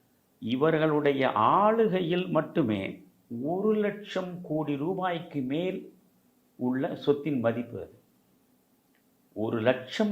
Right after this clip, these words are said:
கோடி ரூபாய்க்கு மேற்பட்ட மதிப்புள்ள சொத்துக்கள் இந்த வக்ஃப் வாரியத்தின் கீழ் இருக்கின்றன. ஆனால் இதில் வந்து பல ஊழல்கள் நடக்கின்றன,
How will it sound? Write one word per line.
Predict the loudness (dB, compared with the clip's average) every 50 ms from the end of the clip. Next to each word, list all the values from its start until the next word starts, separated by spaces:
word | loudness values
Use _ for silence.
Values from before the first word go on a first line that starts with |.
| -2 -2
கோடி | 0 0 2 2 2 0 0
ரூபாய்க்கு | 0 2 2 2 2 0 -2 -4 -6
மேற்பட்ட | -4 -4 -4 -4 -4 -4 -4 -4 -4 -4 -4 -4 -4 -6 -6 -12 -20 _ _ _
மதிப்புள்ள | -2 2 4 4 4 2 -2 -2 -4 -6 -2 0 0 0 0 0
சொத்துக்கள் | -4 -4 -4 -2 -6 -6 -6 -4 -4 -2 -2 0 -2 -4 -6 -10 -18 _ _ _ -12
இந்த | -8 -2 -2 0
வக்ஃப் | 4 4 4 4 2 -4 -14 -20 _ _ -20 _ _ 0 2
வாரியத்தின் | 2 2 2 2 -2 -4 -6 -6 -10 -12 -10
கீழ் | -8 -8 -8 -6 -6 -8
இருக்கின்றன. | -10 -10 -14 -18 -20 -20 -20 -20 _ _ _ _ _ _ _ _ _ _ _ _ _ _ _ _ _ _ _ _ _ -6
ஆனால் | -4 -2 0 2 2 2 0 -2 -4
இதில் | -2 -4 -4 -4 -4 -4
வந்து | -4 -6 -6 -6 -4 -4 -4 -4 -4 -2
பல | -2 0 0 0 0 2 2
ஊழல்கள் | 2 4 2 2 2 0 -2 -2 -2
நடக்கின்றன, | 0 0 -2 -2 -4 -12 -14 -14 -16 -18